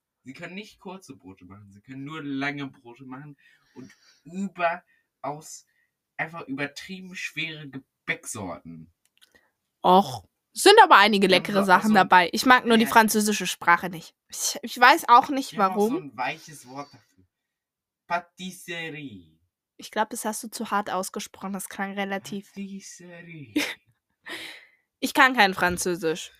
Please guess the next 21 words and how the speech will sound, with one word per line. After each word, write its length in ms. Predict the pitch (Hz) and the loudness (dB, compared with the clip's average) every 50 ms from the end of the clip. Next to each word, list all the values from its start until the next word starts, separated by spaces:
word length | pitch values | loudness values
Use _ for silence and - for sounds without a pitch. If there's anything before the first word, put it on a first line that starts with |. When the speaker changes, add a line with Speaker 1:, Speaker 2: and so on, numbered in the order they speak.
| _ _ _ _ _ - | _ _ _ _ _ -20
Speaker 1:
Yes. 420 | 123 113 107 98 101 - _ _ _ _ _ _ _ | -20 -18 -16 -18 -18 -20 _ _ _ _ _ _ _
Ich 120 | _ - | _ -20
kann 200 | - - 180 170 | -12 -10 -8 -6
auch 200 | 156 143 139 - - | -6 -8 -10 -12 -16
kein 180 | - 92 98 101 | -18 -16 -16 -18
Französisch. 840 | 107 110 101 92 98 104 _ - 98 90 90 90 98 - _ _ _ | -20 -20 -20 -20 -20 -20 _ -20 -20 -20 -20 -20 -20 -20 _ _ _
Speaker 2:
Aber 220 | - 208 226 240 240 | -4 0 2 2 4
für 180 | - 277 240 | 4 4 6
Urlaub 340 | 185 285 294 285 262 262 - | 8 8 10 10 8 8 6
ist 160 | 233 233 - | 2 -4 0
Frankreich 600 | - 240 220 220 220 - 208 202 202 202 - - - | 2 2 2 2 2 2 2 2 2 0 -4 -6 -2
ganz 240 | 202 202 214 208 | -2 -2 -2 -2
okay. 460 | - 202 - - - 220 196 127 - _ _ _ _ _ _ _ _ _ _ _ | -4 -6 -4 -4 -2 -2 -2 -4 -6 _ _ _ _ _ _ _ _ _ _ _
Speaker 1:
Ja, 180 | _ - 90 87 | _ -20 -20 -20
es 160 | 95 _ - - | -20 _ -20 -20
war 260 | 90 87 90 92 104 _ _ _ | -20 -20 -20 -20 _ _ _ _
heiß. 460 | - 113 107 95 87 _ _ _ _ _ _ _ _ _ _ _ _ _ _ _ _ _ _ - - | -16 -16 -16 -16 -18 _ _ _ _ _ _ _ _ _ _ _ _ _ _ _ _ _ _ -2 4
Speaker 2:
Ja, 280 | 240 226 226 208 196 | 6 6 6 6 4
es 140 | 190 180 - | 2 0 0
war 140 | 170 160 170 | 0 0 2
heiß. 280 | 165 160 151 156 - | 2 0 -2 -4 -10